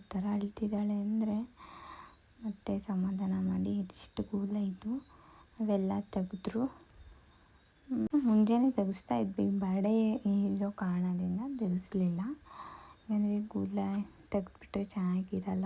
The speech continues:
ಅದು ಅಂತ ಆಮೇಲೆ ಒಂದು ವರ್ಷ ಆದ್ಮೇಲೆ ಹದಿಮೂರು ತಿಂಗಳೊಳಗೆ ಬರುತ್ತೆ ಅಂತ ಹೇಳಿದ್ರು. So, ಆ ಕಾರಣಕ್ಕೋಸ್ಕರ ನಾವು ಇವಾಗ ಇದೇ ಸರಿಯಾದ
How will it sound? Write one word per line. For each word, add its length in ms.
ಅದು 200
ಅಂತ 240
ಆಮೇಲೆ 400
ಒಂದು 180
ವರ್ಷ 280
ಆದ್ಮೇಲೆ 480
ಹದಿಮೂರು 580
ತಿಂಗಳೊಳಗೆ 520
ಬರುತ್ತೆ 480
ಅಂತ 140
ಹೇಳಿದ್ರು. 680
So, 60
ಆ 140
ಕಾರಣಕ್ಕೋಸ್ಕರ 960
ನಾವು 480
ಇವಾಗ 360
ಇದೇ 520
ಸರಿಯಾದ 400